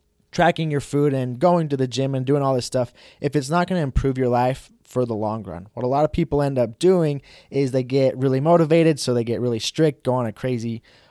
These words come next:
hardcore diet, and then once motivation leaves, they end up deciding it's not really worth the payoff, and then they end up going back into their old habits and not ultimately getting to where they actually want to be for their overall progress to sustain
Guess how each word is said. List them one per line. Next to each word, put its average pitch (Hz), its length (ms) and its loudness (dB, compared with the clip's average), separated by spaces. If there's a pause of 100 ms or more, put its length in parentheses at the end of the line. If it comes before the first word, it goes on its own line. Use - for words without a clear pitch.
hardcore 147 500 2
diet, 165 460 4
and 139 100 -4
then 139 120 -4
once 131 180 -4
motivation 139 560 -2
leaves, 139 360 -2
they 120 180 -2
end 117 120 -6
up 107 100 -6
deciding 117 360 -6
it's 110 140 -10
not 123 120 -4
really 113 200 -4
worth 156 320 -2
the - 80 -4
payoff, 175 580 4 (300)
and 135 100 -4
then 139 140 -2
they 131 120 0
end 131 140 -4
up 120 140 -4
going 123 180 -4
back 107 240 -4
into 113 220 -8
their 107 180 -4
old 110 220 -6
habits 147 560 -2 (240)
and 147 120 -4
not 170 180 0
ultimately 165 400 -2
getting 135 520 -2
to - 80 -6
where 135 120 0
they 120 100 -2
actually 107 380 -8
want 101 260 -10
to 113 100 -14
be 117 460 -6 (320)
for 131 580 2 (260)
their 127 460 -2
overall 131 340 4
progress 117 380 -4
to - 100 -12
sustain 143 800 -4